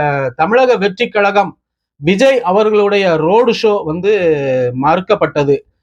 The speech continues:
அஹ், புதுச்சேரி காவல் ஆய்வாளர் வந்து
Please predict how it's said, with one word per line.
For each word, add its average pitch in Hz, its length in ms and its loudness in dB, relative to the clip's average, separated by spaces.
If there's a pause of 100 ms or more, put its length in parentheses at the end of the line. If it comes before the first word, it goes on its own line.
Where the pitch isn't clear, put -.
(340)
அஹ், 127 200 -2
புதுச்சேரி 220 840 0
காவல் 202 420 0
ஆய்வாளர் 180 540 0
வந்து 175 300 -2